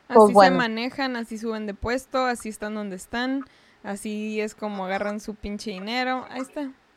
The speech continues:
Speaker 2: O sea, todo tenía un propósito al final. Y, pues, se,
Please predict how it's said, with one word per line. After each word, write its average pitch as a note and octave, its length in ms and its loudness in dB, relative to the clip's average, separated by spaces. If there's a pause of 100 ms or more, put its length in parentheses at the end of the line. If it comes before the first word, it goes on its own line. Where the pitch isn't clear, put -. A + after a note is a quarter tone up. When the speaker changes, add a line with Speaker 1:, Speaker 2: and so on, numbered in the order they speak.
Speaker 2:
O A3+ 100 -6
sea, A#3+ 120 -2
todo C4+ 440 6
tenía A#3 280 -2
un G#3+ 140 -4
propósito A#3 640 -2
al B3 180 0
final. A3 420 -6 (840)
Y, G3+ 200 -8
pues, - 180 -14
se, G3 160 -6